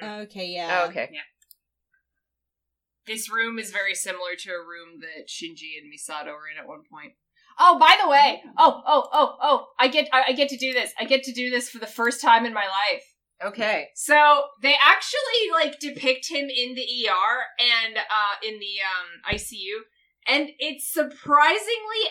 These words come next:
Speaker 3: accurate. Like, a lot went into how well they,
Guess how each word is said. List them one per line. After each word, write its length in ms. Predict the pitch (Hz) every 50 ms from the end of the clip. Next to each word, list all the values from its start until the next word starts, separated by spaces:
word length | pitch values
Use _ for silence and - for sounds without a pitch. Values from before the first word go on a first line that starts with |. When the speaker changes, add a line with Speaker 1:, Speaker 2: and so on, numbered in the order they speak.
| 240 240 247
Speaker 3:
accurate. 500 | 277 277 277 285 254 214 185 175 165 -
Like, 220 | - 214 226 233 247
a 40 | 233
lot 340 | 226 208 214 214 226 240 233 - 247
went 240 | 269 277 302 240 208
into 380 | 196 196 196 - - 262 240
how 340 | 220 214 - 208 202 190 190
well 260 | 190 180 190 202 208
they, 340 | 208 208 190 180 175 160 -